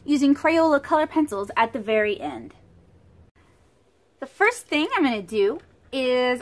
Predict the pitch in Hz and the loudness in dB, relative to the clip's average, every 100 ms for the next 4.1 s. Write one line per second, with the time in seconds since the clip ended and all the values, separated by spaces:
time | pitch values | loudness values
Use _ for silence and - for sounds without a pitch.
0 | - 294 269 277 269 269 277 240 240 226 | 0 2 2 2 0 -2 -2 -4 -6 -8
1 | - 339 349 254 240 277 - 233 - 202 | -2 0 4 6 6 4 -4 -6 0 0
2 | 214 - - - 285 277 247 - 202 - | 0 -2 -8 -4 -2 0 0 -2 -8 -6
3 | - 180 - 196 - 254 262 - 262 254 | 0 0 0 -6 -6 -6 -6 -8 -2 -2